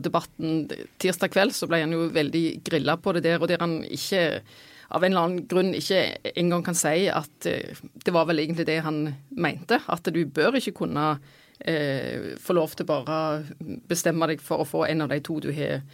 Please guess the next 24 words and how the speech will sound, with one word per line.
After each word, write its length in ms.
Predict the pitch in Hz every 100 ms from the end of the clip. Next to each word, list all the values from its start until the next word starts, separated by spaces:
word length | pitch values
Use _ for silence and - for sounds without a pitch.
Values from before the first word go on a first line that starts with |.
| - - - -
i 60 |
magen, 400 | 170 135 185 214
men 160 | 185 185
han 160 | 175 170
prøvde 320 | 156 - 180
seg 240 | 180 147
på 160 | 175 165 143
en 160 | 151
at 220 | 151 - -
samfunnet 640 | - 156 123 - 185 202
må 140 | 170 165
legge 220 | - 156
til 80 | 170
rette 320 | 185 - 170
for 240 | - 170 -
at 140 | -
du 140 | 160 170
heller 320 | 151 165 165
klarer 460 | 143 139 156 156 - - - _
begge 220 | 156 156
to, 160 | 233 254
så 160 | -
ikke 220 | - 240 220
engang 580 | 202 190 185 180 175